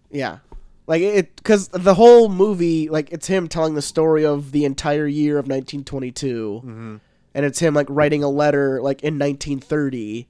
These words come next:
Speaker 2: Right.
Speaker 1: about what happened in the year nineteen twenty-two.
Speaker 2: Right. Um, I, I did, I, I, I don't know. It was hard to, like,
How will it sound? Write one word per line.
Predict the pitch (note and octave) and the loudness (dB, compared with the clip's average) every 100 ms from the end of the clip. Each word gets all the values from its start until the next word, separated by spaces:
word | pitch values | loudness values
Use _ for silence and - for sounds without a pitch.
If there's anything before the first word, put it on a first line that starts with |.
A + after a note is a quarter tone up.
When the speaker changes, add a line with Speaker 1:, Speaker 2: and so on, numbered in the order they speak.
| _ | _
Speaker 2:
Right. | A2+ G#2+ F2+ | -12 -12 -10
Speaker 1:
about | C#3 D3+ C#3+ | -2 0 0
what | C#3 C#3 | 0 -2
happened | C#3 C3 C#3 C3 B2 - | -2 -4 -4 -8 -8 -8
in | D#3 C#3+ C3+ B2+ | -4 -2 -4 -4
the | C3+ | -4
year | C3+ B2+ | -4 -6
nineteen | C3 C#3 C3 | -8 -10 -14
twenty-two. | A#2 B2 A2+ B2 A2+ E2+ A2 | -12 -12 -12 -12 -12 -12 -12
Speaker 2:
Right. | G#2+ G2 F2 _ _ _ _ _ _ | -10 -10 -12 _ _ _ _ _ _
Um, | B2 B2 A#2 A2 G2 _ _ _ _ _ _ - | -10 -8 -8 -10 -16 _ _ _ _ _ _ -12
I, | C3 D#3 - | -6 -6 -4
I | E3+ | -6
did, | D#3+ C3 D3+ G3 A3+ G#3+ G#3+ _ _ _ _ _ _ _ _ _ _ _ _ _ _ _ _ _ _ _ _ | -6 -10 -8 -4 -4 -8 -16 _ _ _ _ _ _ _ _ _ _ _ _ _ _ _ _ _ _ _ _
I, | - C#3 - | -20 -20 -18
I, | - E3+ D3+ D3+ D#3 | -16 -16 -14 -12 -8
I | |
don't | E3 D3+ | -6 -6
know. | B2 | -8
It | E3+ | -4
was | F#3 F3+ | -4 -4
hard | G3 A3+ A#3+ G3 | -4 -2 -2 -4
to, | G3+ F#3+ | -12 -8
like, | E3+ C#3+ - | -4 -4 -6